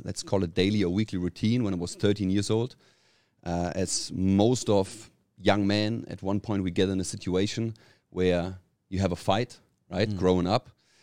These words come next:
Speaker 1: And, uh, I was thirteen, just leaving my small town. I had to go for the first time to a bigger city. And, um, I don't know, maybe a couple of weeks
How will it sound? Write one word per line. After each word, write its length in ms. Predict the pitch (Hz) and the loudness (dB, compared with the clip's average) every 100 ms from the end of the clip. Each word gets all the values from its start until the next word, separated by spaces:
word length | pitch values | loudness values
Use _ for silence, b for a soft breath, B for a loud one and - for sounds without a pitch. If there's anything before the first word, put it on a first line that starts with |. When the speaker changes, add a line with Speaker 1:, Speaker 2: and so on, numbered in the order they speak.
| _ _ - | _ _ 2
Speaker 1:
And, 180 | 101 | 4
uh, 220 | 98 95 90 | 6 6 6
I 40 | |
was 200 | 101 104 | 4 4
thirteen, 400 | - 113 117 127 | 4 4 6 2
just 380 | 104 104 - - _ _ - | 2 0 -2 -14 _ _ 0
leaving 360 | 101 127 123 | 6 8 8
my 120 | 107 | 6
small 340 | 101 - 101 101 | 4 2 4 4
town. 320 | - 101 110 | 2 0 0
I 40 | |
had 140 | 104 104 | -2 -6
to 60 | 92 | -6
go 120 | 95 | -6
for 140 | 95 | -4
the 80 | 90 | -6
first 260 | - 95 - | -4 -4 -4
time 140 | 98 | -6
to 120 | 85 | -4
a 40 | 80 | -4
bigger 260 | 95 92 | -2 -2
city. 380 | 92 - 101 117 117 - _ _ _ _ _ _ | -2 0 0 0 -2 -12 _ _ _ _ _ _
And, 240 | - 87 85 | -10 -6 -4
um, 420 | 80 85 78 82 _ _ _ _ _ _ _ | -4 -6 -12 -16 _ _ _ _ _ _ _
I 60 | 98 | -12
don't 120 | 90 | -6
know, 120 | 90 | -2
maybe 260 | 90 95 87 | 2 2 0
a 40 | |
couple 260 | - 98 92 | 0 0 0
of 120 | 87 | 0
weeks 340 | 98 87 - | 0 0 -4